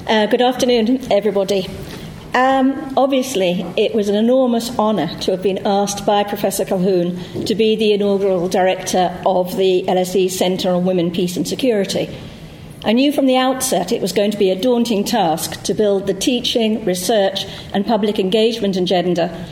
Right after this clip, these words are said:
in response to the issues that have been so vividly and movingly raised by both Secretary of State Haig and Miss Angelina Jolie Pitt,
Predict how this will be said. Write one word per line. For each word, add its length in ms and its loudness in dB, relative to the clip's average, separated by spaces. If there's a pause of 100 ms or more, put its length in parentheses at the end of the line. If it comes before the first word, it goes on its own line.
(120)
in 120 2
response 480 0
to 60 0
the 180 2
issues 440 0
that 100 -2
have 120 -2
been 240 2
so 400 2
vividly 1000 0
and 200 0
movingly 960 0
raised 600 2
by 200 2
both 580 -2
Secretary 400 -2
of 60 -4
State 320 0
Haig 600 0
and 500 0 (360)
Miss 180 0
Angelina 580 2
Jolie 340 0
Pitt, 460 -2